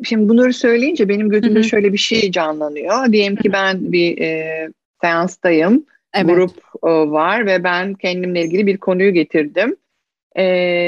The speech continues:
Speaker 1: ve, e, o grubun içinde yer alıyor muyum? Yoksa dışında mı terapi sırasında yer alıyorum?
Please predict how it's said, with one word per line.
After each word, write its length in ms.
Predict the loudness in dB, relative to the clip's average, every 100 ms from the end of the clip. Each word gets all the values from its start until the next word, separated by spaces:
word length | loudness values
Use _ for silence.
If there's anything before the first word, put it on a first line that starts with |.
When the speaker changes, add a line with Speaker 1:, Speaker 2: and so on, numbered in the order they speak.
| 0 0 -2
Speaker 1:
ve, 200 | 0 0 0 0
e, 400 | 0 2 0 0
o 160 | 0 0
grubun 300 | 0 0 -2
içinde 680 | -4 -4 -2 0 0 0 -2
yer 200 | -2 0
alıyor 280 | 0 -2 -4
muyum? 320 | -4 -2 0
Yoksa 300 | 0 -2 -4
dışında 440 | -4 -6 -6 -2 0
mı 240 | 2 0 -2
terapi 300 | -2 -2 -6
sırasında 520 | -4 -6 -6 -4 0
yer 200 | 0 0
alıyorum? 580 | 0 0 0 0 -2